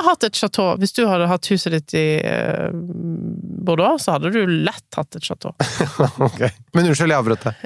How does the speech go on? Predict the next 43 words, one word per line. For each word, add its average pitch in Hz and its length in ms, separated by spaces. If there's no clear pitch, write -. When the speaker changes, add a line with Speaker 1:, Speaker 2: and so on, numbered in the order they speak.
Speaker 1:
Eh, 180 560
m-, 143 640
men 190 220
på 202 80
østsiden 185 400
da, 196 80
så 208 220
er 185 100
det, 170 80
eh, 165 580
og 214 80
da, 226 160
det 208 240
kommer 240 220
sånne 208 120
små 208 220
drypp. - 400
Eh, 185 560
og 196 80
en 196 240
av 180 80
de 180 80
jeg 175 160
kommer 170 240
til 170 160
å - 160
anbefale, 165 560
har 185 160
jeg 170 160
kjøpt - 480
tolv 226 240
flasker - 320
av 165 80
selv. - 320
Ikke - 160
så 277 240
ofte 214 240
jeg - 80
kjøper - 240
tolv 190 240
flasker 170 720
moden 175 560
Bordeaux, 160 320